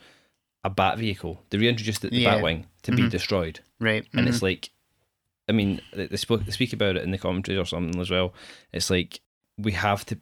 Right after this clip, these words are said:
Speaker 1: it's like, almost like they had to put it in.
Speaker 2: Yeah, it's a, it's actually a, uh, it's an actual term that, uh, Schumacher
Speaker 1: Right.
Speaker 2: said that he'd never heard before, but the studio wanted to make the film, oh, this is Batman and Robin, but they had to make it toyetic.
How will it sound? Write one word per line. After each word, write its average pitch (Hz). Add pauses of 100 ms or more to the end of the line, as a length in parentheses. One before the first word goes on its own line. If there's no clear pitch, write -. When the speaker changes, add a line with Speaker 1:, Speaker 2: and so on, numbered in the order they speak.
Speaker 1:
it's -
like, 80
almost 117
like 80
they 98
had 104
to 117 (140)
put 107
it 71
in. 120
Speaker 2:
Yeah, 131
it's 120
a, 120
it's 120
actually 123
a, 120 (100)
uh, 101 (1040)
it's 110
an 113
actual 113
term 127 (580)
that, 120
uh, 110
Schumacher 113
Speaker 1:
Right. 110
Speaker 2:
said 117 (200)
that 107
he'd 107
never 113
heard 107
before, 113
but 110
the 123
studio 117
wanted 113
to 110
make 110
the 117
film, 110
oh, 113
this 113
is 120
Batman 113
and 107
Robin, 113
but 110
they 113
had 113
to 113
make 110
it -
toyetic. 113